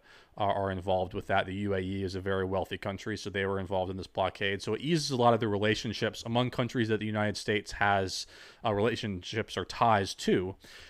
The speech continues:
Uh, but on top of that, it also serves to further push Iran out of the, the Middle East. And not, not physically, obviously, the country's still there, but it pushes them somewhat further out of the diplomatic relationships that they've had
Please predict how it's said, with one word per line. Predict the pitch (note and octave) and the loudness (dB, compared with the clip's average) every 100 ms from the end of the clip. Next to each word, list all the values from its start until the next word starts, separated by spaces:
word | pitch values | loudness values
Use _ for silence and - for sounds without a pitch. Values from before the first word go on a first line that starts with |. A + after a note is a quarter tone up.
| - | -2
Uh, | A#2 A2 | 2 4
but | C#3 | 4
on | B2 | 2
top | - G#3 G3+ | 6 6 6
of | C3 | 6
that, | A2 | 6
it | A2+ | 6
also | B2 C3 C3 A2+ | 4 4 2 0
serves | - C3+ B2+ B2+ A#2 - | 0 2 4 2 0 -8
to | - A#2 | -8 -6
further | - - C3+ C#3+ C#3+ C3+ A2+ | -8 -4 0 2 2 0 0
push | - A#2 G#2 - | -2 -2 -2 -6
Iran | A2 F2+ G2 A2 G#2 F#2+ F#2+ - - - _ _ _ _ _ A#2 | -6 0 4 6 4 2 0 -8 -16 -20 _ _ _ _ _ 4
out | A2+ A2+ - | 4 4 0
of | A2+ G2+ G2+ | 2 2 0
the, | G#2 G#2 | -4 -4
the | A2 G#2+ | -6 -2
Middle | G#2 F#2 B2+ | 0 2 2
East. | F2 - A2 | 0 -6 0
And | |
not, | A2+ | 2
not | A2+ A2 - | 4 2 0
physically, | G#2+ F#2+ F#2+ | -4 -2 0
obviously, | F2+ F#2 - G#2 | 0 0 -2 -2
the | - | -2
country's | A2 G2+ | -4 -4
still | G2 F2+ | -4 0
there, | F#2 G2+ | -2 0
but | A#2+ A#2 - - | 2 2 2 -2
it | B2+ C3 - - - | -2 -2 -8 -8 2
pushes | F3+ E3 A#2 | 2 4 2
them | B2 A#2 | 4 4
somewhat | A2+ - C#3 B2+ B2 A2+ - | 2 0 2 4 4 4 2
further | - A#2 A#2 A#2+ A2+ G#2 G2 - - - - - | -2 2 2 2 2 4 0 -4 -14 -20 -16 0
out | A2 A2 G#2+ - | 4 6 4 0
of | G#2+ G2+ F#2+ F#2+ - - | 2 2 0 -4 -12 -6
the | |
diplomatic | A2+ B2+ G#2 G2 A2 A2+ - | -2 0 0 2 4 2 2
relationships | G2 F#2+ F#2+ - G2 | 0 0 -2 -6 -6
that | - | -4
they've | G2 F#2+ | -2 -2
had | - F#2+ F#2+ | 0 2 2